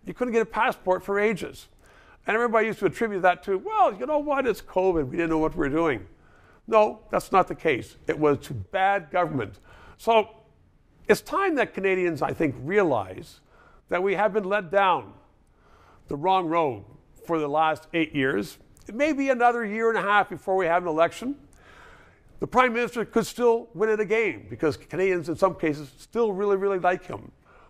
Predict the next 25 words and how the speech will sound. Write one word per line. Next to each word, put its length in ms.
But 220
all 220
I 100
think 280
we 80
should 180
do 380
is 400
hope 260
for 140
an 60
election, 520
hope 220
for 120
democracy. 840
You 120
may 240
not 360
actually 360
like 260
the 100
alternative, 640
but 120
the 80
alternative 640